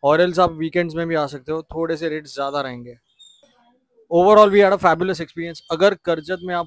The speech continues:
कुछ यूनिक ढूंढ रहे हो तो definitely ये property आपको book करनी चाहिए। Any queries comments में mention कर लो, हम आपको उसका answer दे देंगे। Return जाते वक्त एक पंगा हो गया,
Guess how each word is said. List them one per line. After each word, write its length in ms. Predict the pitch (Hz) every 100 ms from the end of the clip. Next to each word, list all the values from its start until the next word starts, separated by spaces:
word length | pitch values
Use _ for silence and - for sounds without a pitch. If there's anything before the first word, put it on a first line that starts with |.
| -
कुछ 180 | 170 156
यूनिक 420 | 156 170 185 147
ढूंढ 200 | 180 165
रहे 100 | 165
हो 100 | 170
तो 80 | 175
definitely 460 | 147 139 170 165
ये 200 | 160 160
property 420 | 160 147 151 147 151
आपको 220 | 143 151
book 160 | 139
करनी 280 | - 135 156
चाहिए। 320 | - 151 160 - _ _ _ _ _
Any 280 | 160 208 220
queries 380 | 196 196 202 190 170 _ _ _ _
comments 380 | 165 170 180 165
में 100 | 185
mention 360 | 175 160 156 170
कर 140 | 165
लो, 240 | 160 165 156
हम 200 | 143 147
आपको 200 | - -
उसका 160 | 156
answer 240 | 147 147 147
दे 160 | 147
देंगे। 200 | 135 127 -
Return 540 | 139 156 165 190 208 185
जाते 280 | 175 165
वक्त 200 | 190 170
एक 140 | 185 160
पंगा 220 | 165 170
हो 140 | 170
गया, 340 | 156 170 165